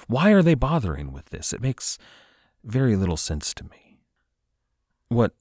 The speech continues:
is to follow, well, there's not a lot of story left.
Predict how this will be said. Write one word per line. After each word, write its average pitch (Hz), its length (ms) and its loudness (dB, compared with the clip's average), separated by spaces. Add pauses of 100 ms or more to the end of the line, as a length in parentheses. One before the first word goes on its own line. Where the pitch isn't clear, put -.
is 180 220 4
to 107 100 -2
follow, 76 640 -2 (960)
well, 139 180 4
there's 107 220 2
not 95 160 0
a 82 40 -2
lot 73 180 -4
of - 80 -12
story 69 440 -8
left. - 680 -20